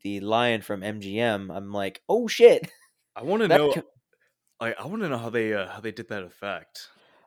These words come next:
Speaker 1: I'm
Speaker 2: Like
Speaker 1: sure there's, I'm sure there's plenty of, like,
Speaker 2: 'Cause
Speaker 1: behind
Speaker 2: that,
Speaker 1: the scenes
Speaker 2: 'cause, yeah,
Speaker 1: comments on
Speaker 2: that,
Speaker 1: that.
Speaker 2: uh, like, a, a, a couple of times the effects are, can, can look a little wonky,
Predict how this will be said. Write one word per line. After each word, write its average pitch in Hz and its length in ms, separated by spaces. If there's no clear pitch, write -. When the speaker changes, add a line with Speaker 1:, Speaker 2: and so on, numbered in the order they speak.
Speaker 1:
I'm 135 200
Speaker 2:
Like - 0
Speaker 1:
sure 117 280
there's, 95 340
I'm 123 140
sure 101 240
there's 87 380
plenty 92 360
of, 82 140
like, 87 240
Speaker 2:
'Cause 104 120
Speaker 1:
behind 120 220
Speaker 2:
that, - 20
Speaker 1:
the - 40
scenes 85 640
Speaker 2:
'cause, 113 160
yeah, 131 180
Speaker 1:
comments 113 140
on 120 120
Speaker 2:
that, 92 80
Speaker 1:
that. - 20
Speaker 2:
uh, 104 320
like, 113 260
a, 110 300
a, 165 100
a 175 60
couple 175 320
of 110 80
times 101 460
the 104 160
effects 98 360
are, 101 140
can, 101 320
can 107 120
look 101 120
a 95 60
little 107 440
wonky, 131 560